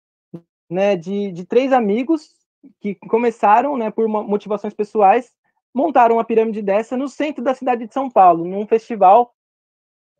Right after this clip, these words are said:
né, um festival or-, auto-, autogestionado, auto-organizado também,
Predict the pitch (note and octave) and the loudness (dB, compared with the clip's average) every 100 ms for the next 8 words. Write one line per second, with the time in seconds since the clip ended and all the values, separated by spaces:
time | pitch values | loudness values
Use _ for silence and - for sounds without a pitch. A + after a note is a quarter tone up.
0 | _ - G3 G#3 G3+ G#3 G#3 G3+ G3 G3 | _ -10 -6 -6 -4 -4 -2 2 4 4
1 | G3 G3 G3 F3+ G#3 - - G#3 G#3+ A3 | 0 -4 0 0 0 -6 -2 -2 -2 -6
2 | G3 G3+ G3+ F#3 B3 A#3 G#3 G#3 F#3+ F#3+ | -8 -10 -6 -4 -2 -2 -2 -2 -4 -4
3 | F#3 F3+ E3 G3+ G3 G3 C#4+ | 0 0 0 -4 -2 -4 -4